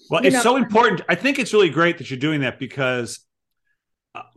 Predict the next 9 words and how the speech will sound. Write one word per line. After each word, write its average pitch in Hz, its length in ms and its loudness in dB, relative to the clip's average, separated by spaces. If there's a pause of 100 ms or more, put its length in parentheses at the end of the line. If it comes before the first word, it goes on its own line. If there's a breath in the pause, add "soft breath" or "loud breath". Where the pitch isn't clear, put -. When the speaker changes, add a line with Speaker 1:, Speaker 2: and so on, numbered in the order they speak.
(140)
Speaker 1:
so 220 280 -4
much 202 320 -2
of 143 340 -4
the 127 100 -2
way 139 180 0
we 131 120 -2
see 151 280 -4
ourselves 110 600 -6
is 107 520 -8